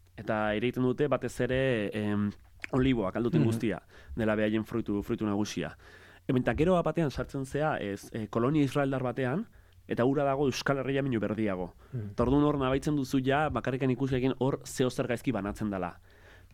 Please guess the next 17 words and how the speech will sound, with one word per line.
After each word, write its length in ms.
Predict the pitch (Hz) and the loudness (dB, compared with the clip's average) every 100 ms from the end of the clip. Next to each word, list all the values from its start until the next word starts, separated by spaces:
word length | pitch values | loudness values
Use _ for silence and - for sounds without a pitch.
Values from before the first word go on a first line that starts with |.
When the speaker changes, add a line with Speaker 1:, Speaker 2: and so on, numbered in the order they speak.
| - | -2
Speaker 1:
Gero 180 | 120 170 | 2 4
adibidez, 500 | 180 180 175 180 180 | 4 4 4 4 2
bitu, 220 | 135 120 | 0 2
ad-, 120 | 104 - | 0 -2
e, 300 | 113 110 113 | -4 -2 -4
jarri 200 | 107 120 | -2 0
ditzaket 300 | 131 131 120 | 2 2 2
adibide 300 | 123 127 127 | -2 -2 -2
asko 200 | 120 - | -2 -2
legia 260 | 120 127 165 | -2 0 2
dena, 240 | 151 147 | 2 2
minonei 420 | 165 117 117 120 127 | 2 4 4 2 2
bat 240 | 127 139 | 0 0
iruditu 260 | 127 127 120 | 0 -2 -2
zi-, 260 | 127 123 - | 0 0 0
iruditu 240 | 127 127 | 0 0
zitzaidan, 440 | 127 127 120 143 | 0 0 2 0